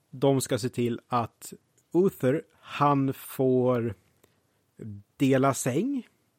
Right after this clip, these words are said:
ni förstår vad jag menar, med, eh, Gorlås fru, som är då Y-, Ygerna. Och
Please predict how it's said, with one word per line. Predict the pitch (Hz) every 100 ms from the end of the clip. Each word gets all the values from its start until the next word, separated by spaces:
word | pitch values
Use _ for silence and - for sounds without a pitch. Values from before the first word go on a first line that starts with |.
| _ _ _ _
ni | 135 135
förstår | 143 131 139
vad | 143
jag | 139
menar, | 139 127 185 _ - - _
med, | - 123 123 123 117 113
eh, | 120 117 -
Gorlås | 123 120 117 117 117 -
fru, | - - - 180 123 98 92 _ _
som | - 113
är | 110 101
då | 107 110 - _
Y-, | - 113 117 - -
Ygerna. | 139 143 123 117 107 101 - _ _ _ _ _ _ _ _ _ _
Och | 117 117 120